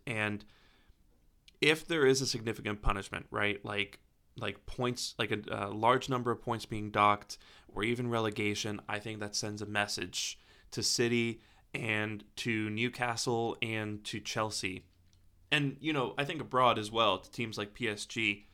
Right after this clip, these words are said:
And, you know, you have allegedly nation states sniffing around the likes of Liverpool and Manchester United, who are also up for sale now.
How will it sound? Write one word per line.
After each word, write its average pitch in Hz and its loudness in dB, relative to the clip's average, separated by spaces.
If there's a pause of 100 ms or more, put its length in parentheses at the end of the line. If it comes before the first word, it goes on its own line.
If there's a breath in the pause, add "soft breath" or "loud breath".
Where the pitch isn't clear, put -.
(380 soft breath)
And, 107 -4
you 113 -8
know, 101 -4
you 110 -8
have 107 2 (680 soft breath)
allegedly 107 2
nation 110 -2
states 104 0
sniffing 107 -6
around 101 0
the 104 -8
likes 101 -2
of 104 -6
Liverpool 104 -4
and 101 -6
Manchester 101 -6
United, 104 2
who 110 -10
are 101 0
also 101 0
up 101 -6
for 104 -8
sale 104 0
now. 98 -6